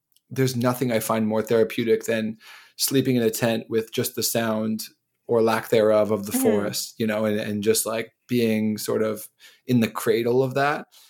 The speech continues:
Speaker 1: Uh, on the other hand, at my apartment or whatever, like, I would need a fan
Speaker 2: Yeah.
Speaker 1: on to go to sleep.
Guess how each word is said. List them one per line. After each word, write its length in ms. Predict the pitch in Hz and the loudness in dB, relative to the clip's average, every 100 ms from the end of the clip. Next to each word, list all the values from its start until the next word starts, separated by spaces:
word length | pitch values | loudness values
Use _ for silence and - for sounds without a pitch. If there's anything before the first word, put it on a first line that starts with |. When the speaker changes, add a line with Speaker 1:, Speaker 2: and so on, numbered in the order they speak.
| _ _ - | _ _ -4
Speaker 1:
Uh, 160 | 110 113 | -2 0
on 160 | 120 | 0
the 60 | 123 | 2
other 160 | 123 | 2
hand, 460 | 120 117 110 110 107 - | 2 0 0 -2 -8 -12
at 160 | 123 120 | -10 -6
my 140 | 117 | -4
apartment 500 | 107 104 131 123 117 | -4 -2 -2 0 2
or 40 | 113 | 2
whatever, 320 | 110 107 110 | 2 2 2
like, 220 | 110 - | 0 -2
I 40 | 113 | -4
would 180 | 110 | -2
need 220 | 110 120 107 | 0 0 0
a 60 | |
fan 300 | - 107 101 117 | -2 -4 -4 -4
Speaker 2:
Yeah. 120 | - | -4
Speaker 1:
on 60 | |
to 80 | - | -6
go 120 | - | -8
to 80 | - | -6
sleep. 340 | - - - | -4 -4 -8